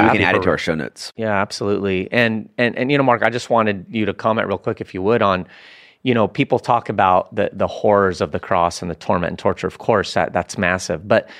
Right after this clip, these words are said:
Speaker 3: when Christ was in Gethsemane, you know, and he was heading toward the cross, he, he asked the Father, "If there's any way this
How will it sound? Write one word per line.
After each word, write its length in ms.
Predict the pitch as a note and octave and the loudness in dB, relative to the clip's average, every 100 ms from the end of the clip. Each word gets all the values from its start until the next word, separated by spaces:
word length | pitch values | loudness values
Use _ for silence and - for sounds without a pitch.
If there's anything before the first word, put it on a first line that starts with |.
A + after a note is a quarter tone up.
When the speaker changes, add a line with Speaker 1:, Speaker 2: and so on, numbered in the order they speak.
| - | -6
Speaker 3:
when 140 | A#2 G#2+ | -2 -2
Christ 460 | - A#2 F3+ - | 0 0 0 0
was 160 | B2 G#2+ | 0 0
in 120 | G2 | -2
Gethsemane, 840 | F#2+ F#2 - - G#2+ A2 D#2+ D#2+ - _ _ | -4 -6 -4 -2 0 0 -4 -12 -18 _ _
you 120 | G#2 | -4
know, 260 | F#2+ F2+ E2+ - - - _ - - | 0 0 -2 -10 -20 -20 _ -10 -4
and 140 | G#2 | 0
he 80 | B2+ | 0
was 180 | A#2+ - | 0 -2
heading 380 | - C#3 D3+ | 0 2 2
toward 180 | B2+ A2+ | 2 -2
the 80 | G2 | -2
cross, 260 | - C#3+ - | -2 -4 -4
he, 240 | - C3 - | -4 -6 -4
he 260 | - - - | -4 -4 -4
asked 340 | A#2 D3+ - | -4 -4 -4
the 80 | C#3 | -4
Father, 340 | - B2+ B2 | 0 0 2
"If 140 | F#2 - | 0 0
there's 240 | B2 G#2 - | 0 0 -2
any 280 | B2 D#3 C#3+ | 0 2 4
way 180 | C3 | 2
this 240 | A#2+ G2 | 2 -2